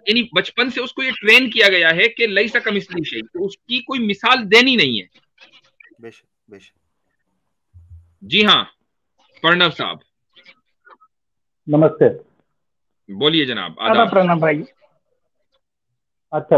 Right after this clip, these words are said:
Speaker 3: ये मेरा कहना है कि ये जो आपका, जो आज का subject है, जो topic है, वो topic ही गलत है।
Speaker 1: ठीक है,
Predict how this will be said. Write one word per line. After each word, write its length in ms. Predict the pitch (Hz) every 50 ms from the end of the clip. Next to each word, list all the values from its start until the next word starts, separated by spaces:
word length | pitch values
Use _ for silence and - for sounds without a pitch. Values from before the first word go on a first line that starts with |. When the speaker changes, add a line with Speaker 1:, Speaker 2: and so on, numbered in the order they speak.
| - 170
Speaker 3:
ये 360 | 151 156 185 196 196 185 196 -
मेरा 280 | 170 170 170 180 190 220
कहना 280 | 220 214 202 202 208 208
है 80 | 214 214
कि 180 | - - 196 196 190 196
ये 100 | 196 196 190
जो 120 | 170 185
आपका, 360 | 180 175 180 180 - - 190
जो 140 | 180 175 185
आज 120 | 185 180 180 180 _ -
का 100 | 180 170
subject 520 | - - 156 139 135 143 180 175 - - 156
है, 140 | 160 170 170 139
जो 100 | 147 143
topic 460 | - - 131 - - 180 170 _ 147
है, 160 | 147 180 202 - _ _ _ _ 156
वो 80 | 175 180
topic 420 | 180 - 175 170 170 233 208 214
ही 60 | 202 180
गलत 320 | 160 160 143 131 117 - -
है। 60 | 98 - _ _ _ _ _ _ _ _ _ _ _ _ _ _ _ _ _ _ _ _ _ _ _ -
Speaker 1:
ठीक 220 | - 92 92 -
है, 100 | 104 117